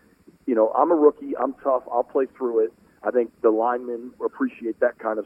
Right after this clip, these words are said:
stuff, and, uh, I, I, I don't, I don't think they were ever putting his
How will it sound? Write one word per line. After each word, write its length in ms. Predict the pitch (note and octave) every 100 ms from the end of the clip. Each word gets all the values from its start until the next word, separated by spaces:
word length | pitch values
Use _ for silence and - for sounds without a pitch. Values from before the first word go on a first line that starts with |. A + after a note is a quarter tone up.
| _
stuff, 240 | A2 G#2+ - _ -
and, 360 | G#2+ G#2 G#2 G#2
uh, 280 | G#2 G2+ G2 _ - - _ _ _ _ _ _ - -
I, 80 | - -
I, 100 | - - C3
I 80 |
don't, 240 | C#3 F3 G3+ _ _ _ _ _
I 100 | C3+
don't 260 | F3 A3+ -
think 240 | G#3 F#3+
they 120 | F3
were 160 | D3+ C#3+
ever 260 | D3+ E3 E3
putting 380 | - D#3 D3
his 160 | C3+